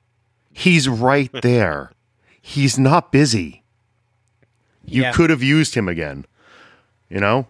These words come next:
Speaker 1: There's, there was no
Speaker 2: Yeah,
Speaker 1: reason
Speaker 2: see, I haven't,
Speaker 1: why
Speaker 2: I haven't
Speaker 1: other
Speaker 2: looked at
Speaker 1: than to
Speaker 2: anything
Speaker 1: say,
Speaker 2: about,
Speaker 1: "Let's see if we can
Speaker 2: you
Speaker 1: do
Speaker 2: know,
Speaker 1: it."
Speaker 2: who
Speaker 1: Or, "I don't feel like stroking the check." 'Cause, you know, O G Luke cost a little bit more than slapping a face on some other body double.
Speaker 3: Yeah.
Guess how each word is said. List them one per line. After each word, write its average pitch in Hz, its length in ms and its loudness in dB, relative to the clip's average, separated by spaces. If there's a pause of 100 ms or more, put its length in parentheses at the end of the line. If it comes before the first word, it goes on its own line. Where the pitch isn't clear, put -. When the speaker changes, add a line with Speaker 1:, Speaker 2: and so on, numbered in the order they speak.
(320)
Speaker 1:
There's, 110 340 -2
there 127 200 0
was 117 200 2
no 135 340 2
Speaker 2:
Yeah, 143 140 2
Speaker 1:
reason 127 180 0
Speaker 2:
see, 113 60 4
I 113 60 2
haven't, 127 100 2
Speaker 1:
why 110 260 2
Speaker 2:
I 120 60 2
haven't 135 200 0
Speaker 1:
other 117 140 4
Speaker 2:
looked 110 120 2
at 107 40 4
Speaker 1:
than 98 200 0
to 104 40 -4
Speaker 2:
anything 127 180 2
Speaker 1:
say, 101 280 0
Speaker 2:
about, 104 400 0
Speaker 1:
"Let's - 140 -2
see 165 80 4
if - 100 -2
we 113 80 2
can 90 100 -2
Speaker 2:
you 85 100 -2
Speaker 1:
do 87 60 -4
Speaker 2:
know, 87 60 -6
Speaker 1:
it." - 80 -14 (220)
Speaker 2:
who 123 160 -2
Speaker 1:
Or, 95 280 2 (340)
"I 104 40 -2
don't 101 120 0
feel 107 120 2
like 92 140 2
stroking 90 340 0
the 80 60 -4
check." 73 340 -4 (520)
'Cause, 87 240 -4
you 95 60 -2
know, 78 220 -2
O 98 140 4
G 90 160 2
Luke 85 240 2
cost 90 260 -2
a 92 40 2
little 85 160 2
bit 85 100 0
more 87 260 2
than 78 220 -2 (340)
slapping 92 340 0
a 85 60 -2
face 92 320 0
on 90 100 2
some 82 160 -2
other 82 160 0
body 82 280 0
double. 76 280 -6 (1160)
Speaker 3:
Yeah. 127 400 -4